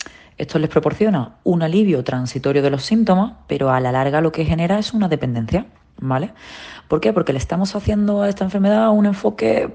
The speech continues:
bastante pasivo. No estamos modificando esas conductas de dolor, no estamos modificando esos parámetros, esos estresores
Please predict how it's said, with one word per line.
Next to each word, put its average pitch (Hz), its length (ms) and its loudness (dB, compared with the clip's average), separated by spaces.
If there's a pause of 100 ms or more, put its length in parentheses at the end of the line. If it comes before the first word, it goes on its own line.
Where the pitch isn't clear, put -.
(140)
bastante 202 400 0
pasivo. 151 520 -2 (720)
No 175 140 2
estamos 208 340 2
modificando 196 880 0
esas 196 360 -4
conductas 170 640 -4
de 160 80 2
dolor, 202 420 2
no 170 140 2
estamos 185 380 2
modificando 170 840 2 (460)
esos 185 280 -2
parámetros, 170 800 2
esos 175 280 0
estresores 190 800 0